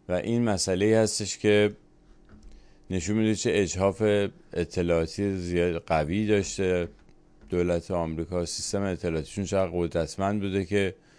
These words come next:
می‌دونستن، شاید مثلاً آدم‌هایی در درون نظام بودن، احتمال خیلی زیاد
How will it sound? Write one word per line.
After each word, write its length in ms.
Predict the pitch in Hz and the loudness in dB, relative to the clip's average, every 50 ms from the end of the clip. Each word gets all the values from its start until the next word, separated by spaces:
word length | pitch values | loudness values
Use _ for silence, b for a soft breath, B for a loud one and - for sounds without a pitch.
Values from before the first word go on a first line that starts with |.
| b b b b b _ _ - | b b b b b _ _ 2
می‌دونستن، 920 | 101 110 113 110 113 113 110 107 101 92 - - 104 98 95 92 90 87 | 2 4 4 4 4 4 4 4 2 2 0 0 0 0 2 0 -4 -6
شاید 440 | - - - 101 95 95 98 95 92 - | -8 -2 2 4 4 4 4 0 -2 -6
مثلاً 400 | - 87 85 - 87 85 85 87 | -8 -8 -6 -4 -4 -2 -2 0
آدم‌هایی 540 | 85 87 87 85 85 80 80 80 85 92 95 | 0 0 0 0 0 -2 -2 -2 -2 -2 0
در 160 | 85 90 85 | 0 0 0
درون 580 | 80 76 - 87 80 80 82 92 101 104 104 101 | -2 -2 0 2 2 2 2 0 -2 -2 -2 -2
نظام 380 | 95 92 85 80 95 92 90 85 | -2 -4 -2 -2 -2 -2 -2 -4
بودن، 300 | 90 85 87 87 92 95 | -4 -4 -2 -2 -2 -4
احتمال 340 | 87 - 98 98 104 107 | -4 -4 -4 -2 -2 -2
خیلی 300 | 104 - 101 92 90 87 | -2 -2 -2 -2 -2 -2
زیاد 360 | 80 76 82 87 82 76 - | -2 -2 -2 0 0 0 -2